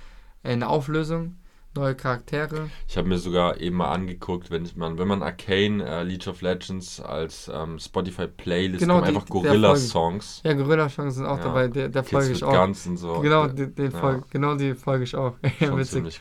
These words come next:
Speaker 2: cool, ja. Ich hör gleich mal rein.
Speaker 1: Ja, sehr cool auf jeden Fall. Ja, dann würd ich sagen, wir haben Bock auf Staffel zwei.
Speaker 2: Auf jeden Fall.
Speaker 1: Wir treffen uns dann wieder hier.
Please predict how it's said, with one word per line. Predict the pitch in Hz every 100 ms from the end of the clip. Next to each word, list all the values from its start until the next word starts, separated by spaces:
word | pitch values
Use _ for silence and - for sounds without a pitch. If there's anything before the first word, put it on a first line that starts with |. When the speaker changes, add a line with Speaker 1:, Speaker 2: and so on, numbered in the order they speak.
| -
Speaker 2:
cool, | 82 76
ja. | 73 73 76 82
Ich | -
hör | 82
gleich | 82 78
mal | 80 76
rein. | 76 73 - -
Speaker 1:
Ja, | 123 117 113 -
sehr | 127 123 113 -
cool | 123
auf | 113 110
jeden | 120
Fall. | 113 - 113 113 - - - - -
Ja, | 143 175 175 - - -
dann | 117 117
würd | 127
ich | 127
sagen, | 135 131 131 143 139 - - - -
wir | 127
haben | 139 131
Bock | 147 156
auf | 147 135 -
Staffel | - - 139 139
zwei. | 139 143 147 175
Speaker 2:
Auf | 180 -
jeden | 90 85
Fall. | - 82 80 85 92
Speaker 1:
Wir | -
treffen | 151 147 156
uns | 139
dann | - 131
wieder | 127 131
hier. | 127 160 180